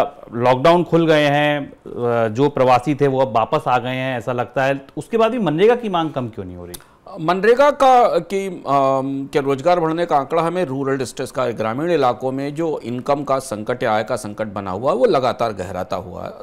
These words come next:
Speaker 2: दिख रहा है। जो, अ, जिस बात की संभावना थी कि अगर शहर खुलेंगे और शहरों में कंस्ट्रक्शन और बाकी एक्टिविटी शुरू होंगी, तो गाँव से लोगों, लोग वापस काम के लिए आएंगे और गाँव से पैसों का, ना, शहरों को, अ, गाँव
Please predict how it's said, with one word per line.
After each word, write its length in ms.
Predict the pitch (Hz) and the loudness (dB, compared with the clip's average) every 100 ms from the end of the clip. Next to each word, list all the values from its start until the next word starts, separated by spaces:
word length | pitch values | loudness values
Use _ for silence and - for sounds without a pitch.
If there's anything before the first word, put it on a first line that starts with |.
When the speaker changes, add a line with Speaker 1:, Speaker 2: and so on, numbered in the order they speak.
| - | -12
Speaker 2:
दिख 200 | 104 98 | -12 -8
रहा 180 | 92 92 | -8 -8
है। 80 | - - - 117 | -12 -20 -18 -4
जो, 480 | 156 202 214 214 | 2 6 6 6
अ, 540 | 202 - 147 143 135 - | 2 2 4 4 2 -4
जिस 200 | 127 135 | -10 -2
बात 140 | 160 165 | 0 0
की 100 | 180 | -2
संभावना 440 | 185 180 190 185 | 0 4 6 4
थी 140 | 170 175 | 0 0
कि 120 | 156 | 0
अगर 380 | 147 139 131 120 | 0 0 -2 -2
शहर 280 | 131 123 | 0 0
खुलेंगे 440 | 127 135 131 135 135 | 0 -2 -2 0 2
और 160 | 135 | 2
शहरों 280 | 131 117 123 | 2 -2 -2
में 120 | 131 | -2
कंस्ट्रक्शन 520 | 131 113 113 113 - 127 | -4 -6 -6 -10 -6 -4
और 80 | |
बाकी 280 | 120 104 113 | -2 -4 -4
एक्टिविटी 380 | 113 117 110 131 | -8 -8 -10 -10
शुरू 240 | - 135 | -8 -6
होंगी, 220 | 131 127 131 | -6 -6 -6
तो 140 | 131 | -4
गाँव 260 | 120 110 131 | -2 -4 -4
से 120 | 123 | -6
लोगों, 320 | 110 107 120 113 | -6 -6 -8 -6
लोग 160 | 120 | -4
वापस 300 | 110 101 135 | -2 -2 -4
काम 240 | - 110 110 | -4 -6 -6
के 120 | 113 | -6
लिए 100 | 113 | -4
आएंगे 300 | 107 151 220 | -4 -2 -2
और 140 | 240 | 0
गाँव 240 | 147 175 190 | 2 2 2
से 140 | 202 | -2
पैसों 340 | 196 131 160 | 0 -2 -2
का, 220 | 151 208 214 - - - | 0 -2 -2 -16 -20 -6
ना, 220 | 143 131 | 0 0
शहरों 380 | 120 127 147 170 | 2 0 2 0
को, 380 | 160 147 156 151 | 2 4 4 4
अ, 260 | 123 131 | 4 2
गाँव 520 | 117 117 123 110 127 | 2 -2 -2 -6 -8